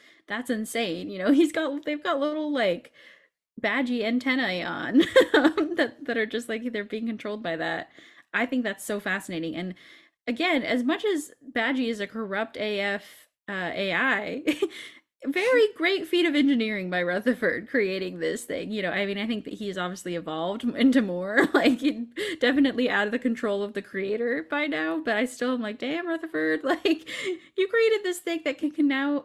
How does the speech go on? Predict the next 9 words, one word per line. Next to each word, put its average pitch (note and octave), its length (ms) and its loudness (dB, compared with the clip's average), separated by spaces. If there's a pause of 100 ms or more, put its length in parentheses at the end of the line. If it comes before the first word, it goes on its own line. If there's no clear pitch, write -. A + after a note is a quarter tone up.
(100)
that B3+ 120 -6
can B3+ 120 0
now B3 180 0
control C4+ 480 0
organic A#3 540 -2
matter." B3+ 460 0
Like, A#3 180 -2
that's D#4+ 240 0
insane. G#3+ 520 -6